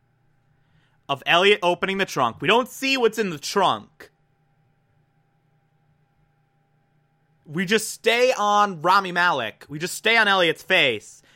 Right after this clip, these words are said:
And Rami Malek does such a great job here. Uh, he does an amazing job of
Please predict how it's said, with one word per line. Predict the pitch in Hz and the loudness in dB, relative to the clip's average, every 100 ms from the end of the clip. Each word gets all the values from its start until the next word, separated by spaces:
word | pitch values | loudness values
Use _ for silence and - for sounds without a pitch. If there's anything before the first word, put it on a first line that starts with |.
| _ | _
And | 170 156 | -16 -6
Rami | 233 202 | -4 -2
Malek | 170 147 131 | -2 -4 -4
does | - 113 | -8 -16
such | - 127 - | -6 -6 -6
a | |
great | 113 120 113 | -8 -4 -4
job | - 117 107 101 | -6 -6 -4 -4
here. | - 101 98 98 _ _ - _ - | -8 -16 -16 -18 _ _ -20 _ -4
Uh, | 117 110 110 | 0 2 0
he | - 175 170 170 156 131 _ _ _ _ 131 | -4 -4 0 2 0 0 _ _ _ _ -2
does | 196 185 | 2 2
an | 190 | 0
amazing | 185 226 254 233 226 | -2 0 0 -2 -4
job | 143 156 151 170 175 - | -4 0 2 2 -2 -4
of | 143 135 131 117 | -2 0 -2 -6